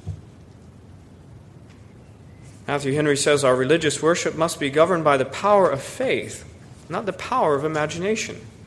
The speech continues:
And we understand, as I'm going to say later on in our, our application, it's not going to be, it cannot be based on images, but about words.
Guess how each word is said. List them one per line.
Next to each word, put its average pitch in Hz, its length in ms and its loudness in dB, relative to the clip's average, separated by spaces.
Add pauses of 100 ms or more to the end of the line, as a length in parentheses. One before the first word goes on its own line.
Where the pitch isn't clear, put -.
(640)
And 123 140 -14
we 139 100 -2
understand, 147 420 0
as 131 100 0
I'm 135 120 0
going 139 120 2
to 135 80 -4
say 156 240 0
later 135 320 2
on 139 160 0
in 120 100 -4
our, 113 240 -2 (480)
our 120 120 -4
application, 139 680 -2 (1300)
it's 120 180 -10
not 165 240 -4
going 196 280 0
to 143 100 -4
be, 113 160 0
it 110 100 -6
cannot 247 480 -4
be 95 220 -8
based - 340 -8
on 113 120 -6
images, 107 580 -10 (220)
but 156 100 -4
about 165 220 4
words. 151 680 -6